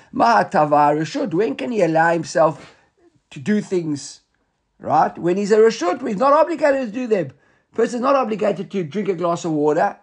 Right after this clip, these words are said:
and he makes a neder, a shvur that I'm gonna drink that glass of water. Good for you.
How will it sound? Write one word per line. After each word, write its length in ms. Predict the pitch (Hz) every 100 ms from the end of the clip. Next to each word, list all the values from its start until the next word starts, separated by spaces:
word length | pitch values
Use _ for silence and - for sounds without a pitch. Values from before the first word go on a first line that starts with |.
| _ _ _ _ -
and 60 |
he 60 | 160
makes 280 | 180 208 214
a 80 | 180
neder, 340 | 214 247 214
a 80 | 202
shvur 380 | - 202 262 233
that 200 | 202 -
I'm 240 | - 220 240
gonna 160 | 220
drink 240 | 175 208 202
that 160 | 196
glass 260 | 185 170 170
of 160 | 156 151
water. 300 | 151 - - _ _ _ _ _ _ -
Good 180 | 392 392
for 80 |
you. 400 | 359 339 403 311